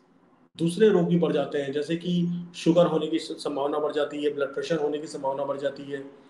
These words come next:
जितना ज़्यादा blood pressure और sugar की बीमारियां बढ़ेंगी, दिल में blockages होने की संभावना भी उतनी ज़्यादा हो जाती है। होता क्या है कि जितना ज़्यादा वजन आपका होगा, उतना ही ज़्यादा heart attack के chances आपके बढ़ जाएंगे, बार बार heart failure में जाने के, अ, chances बढ़ जाएंगे।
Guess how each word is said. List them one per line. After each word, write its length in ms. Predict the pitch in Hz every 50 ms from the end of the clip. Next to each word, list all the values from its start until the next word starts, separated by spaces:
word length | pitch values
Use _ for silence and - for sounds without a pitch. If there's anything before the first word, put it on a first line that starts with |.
| - - - _ _ _ - - _ - - - -
जितना 280 | - - - 214 220 214
ज़्यादा 220 | 208 202 202 202
blood 200 | 170 160 165 165
pressure 280 | 165 - 175 170 185 196
और 120 | 185 175
sugar 280 | 170 - 165 170 175 175
की 100 | - 175
बीमारियां 440 | 170 170 - 147 151 160 185 180 170
बढ़ेंगी, 280 | 170 170 170 170 170
दिल 240 | - - - 165 175
में 180 | 180 - - -
blockages 400 | 151 139 - - - 180 175 160
होने 200 | 160 160 165 165
की 100 | 175 175
संभावना 460 | 175 156 143 135 139 143 151 156 156
भी 140 | 147 156 156
उतनी 220 | 156 160 160 151
ज़्यादा 220 | 147 143 135 -
हो 100 | - - -
जाती 240 | - - - - 110
है। 100 | 107 - - - - - - - - - - - _ _ _ - -
होता 220 | 147 165 180 202 202
क्या 180 | 202 202 202
है 180 | 190 196 208 202
कि 80 | 185
जितना 300 | 170 160 - - 202 196
ज़्यादा 240 | 185 180 180 180 190
वजन 300 | 165 147 147 185 190 185
आपका 240 | 175 175 - - 180
होगा, 260 | 170 170 175 175 196
उतना 360 | - - - - - 160 170
ही 100 | 185 185
ज़्यादा 540 | 175 165 160 170 175 180 - - - - - - - - - - -
heart 160 | 165 165 165
attack 260 | 170 185 190 202 196
के 100 | 196 190
chances 360 | 170 170 160 147 - 165 156
आपके 200 | 147 143 - 151
बढ़ 140 | 135 131 123
जाएंगे, 260 | 123 127 123 131 135
बार 220 | 127 127 143 160 165
बार 140 | 180 175 170
heart 220 | 175 160 151 151
failure 380 | - - 160 160 165 196 190 185
में 100 | 180 165
जाने 360 | 160 151 151 147 151 151 147
के, 220 | - 160 156 156
अ, 920 | 156 - - - - - - - - - 143 139 135 135 135 139 139 139 135
chances 400 | 135 139 135 131 - 147 135 127
बढ़ 100 | 127 120
जाएंगे। 280 | 117 120 113 113 -